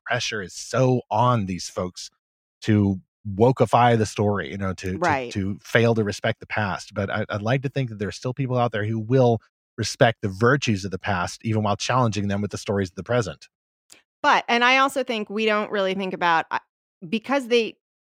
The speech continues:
Speaker 2: don't have, let's say, like, a baptized imag-, imagination, they're not seeing what the appeal in some ways of Tolkien was.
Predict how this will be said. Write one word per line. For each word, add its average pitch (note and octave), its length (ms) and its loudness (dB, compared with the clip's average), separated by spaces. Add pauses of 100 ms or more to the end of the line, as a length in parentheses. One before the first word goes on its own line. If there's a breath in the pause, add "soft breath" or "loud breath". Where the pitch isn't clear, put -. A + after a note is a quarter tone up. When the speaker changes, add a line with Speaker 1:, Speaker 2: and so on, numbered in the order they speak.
(100)
Speaker 2:
don't F#3 200 -2
have, F3 200 -8
let's - 180 -8
say, D#3+ 160 -6
like, D3 160 -6
a C#3+ 60 -6
baptized D#3 520 -2
imag-, D3 300 -6 (160)
imagination, E3+ 760 -4
they're F#3 120 -2
not G#3+ 220 -6
seeing F3+ 500 -6
what E3 240 0
the E3 220 -6
appeal F#3 680 -8 (380)
in F3 120 -6
some F3 300 -4
ways E3 400 -4
of D#3 140 -14
Tolkien D#3+ 440 -8
was. D3+ 400 -6